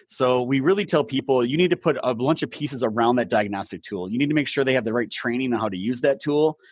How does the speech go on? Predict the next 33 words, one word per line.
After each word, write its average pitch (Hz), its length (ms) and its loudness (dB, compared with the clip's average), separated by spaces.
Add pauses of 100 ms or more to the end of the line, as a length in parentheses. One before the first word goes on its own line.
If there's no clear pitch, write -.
(240)
You 135 80 -2
need 143 140 0
to 139 60 2
make 131 160 0
sure 120 140 -2
they 113 100 2
have 104 100 -2
repair 113 420 0
information. 156 760 -2
Most 131 200 -4
of 120 120 -4
the - 40 -12
tools 139 260 0
that 117 100 2
are 107 100 4
out 143 180 2
there 123 140 0
are 95 80 -2
great 107 380 -2
at 95 100 -4
hooking 127 260 0
up 127 220 2
and 98 100 -10
telling 123 200 -2
you 123 80 -2
the 110 80 -4
codes 123 440 2
and 101 120 -4
let 113 120 0
you 120 60 -6
run 120 140 0
the 113 80 -2
commands. 117 560 0